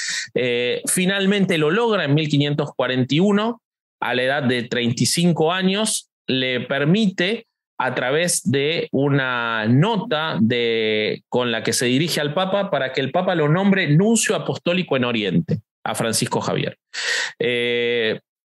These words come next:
eh, según las declaraciones de la época o los testimonios de la época, él no acepta más que un poco de ropa y unos libros,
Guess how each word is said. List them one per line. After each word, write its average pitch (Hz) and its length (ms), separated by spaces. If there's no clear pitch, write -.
eh, - 200
según 151 400
las 165 140
declaraciones 135 520
de 139 60
la 147 140
época 160 340
o 110 60
los 107 180
testimonios 135 480
de 131 60
la 143 120
época, 160 320
él 147 180
no 151 120
acepta 175 500
más 151 240
que - 80
un 143 140
poco 160 300
de 131 100
ropa 147 320
y 131 60
unos 139 220
libros, 226 640